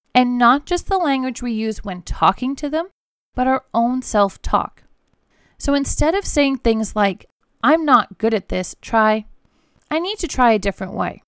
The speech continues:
Instead of, "You're so smart," and we've all said that at some point, try, "Your hard work is really paying off."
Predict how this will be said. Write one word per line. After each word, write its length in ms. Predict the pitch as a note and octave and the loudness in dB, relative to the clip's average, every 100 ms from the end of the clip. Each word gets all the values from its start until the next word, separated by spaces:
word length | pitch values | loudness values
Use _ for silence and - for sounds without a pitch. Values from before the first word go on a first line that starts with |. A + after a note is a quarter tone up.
| _ _ _ | _ _ _
Instead 340 | A#3+ A3+ - C4 | -6 -2 2 4
of, 260 | B3+ A#3 - _ _ _ | 4 2 -4 _ _ _
"You're 280 | F#3+ B3+ - | -4 0 2
so 360 | - - C#4+ | 2 6 6
smart," 600 | D#4 - A#3+ C#4+ A#3+ F3 - _ _ | 6 2 2 6 6 4 -2 _ _
and 140 | G3+ G3+ | 0 2
we've 240 | F#3+ E3 - _ - | 2 -2 -6 _ 6
all 280 | F#3+ G3 | 10 10
said 300 | F3+ - F3 - | 6 0 -2 -2
that 160 | E3 | -2
at 140 | D3 - | -4 -4
some 180 | F#3 | -2
point, 380 | F3+ E3+ C3 - - _ _ _ _ | 0 0 -2 -10 -16 _ _ _ _
try, 540 | - C4+ C4+ C4+ C4 - _ _ _ | -4 0 2 0 -2 -10 _ _ _
"Your 260 | G#3+ D4 F#4 | -2 0 0
hard 580 | - - B3 C4+ D4 - | -2 -2 4 4 2 0
work 240 | A#3+ B3 - | 0 0 -4
is 160 | G3 | -6
really 440 | G3+ G3 A#3+ A#3+ B3 | -6 -2 0 0 0
paying 380 | - G#3+ G#3 | 2 2 0
off." 340 | F#3+ - - | -2 -4 -6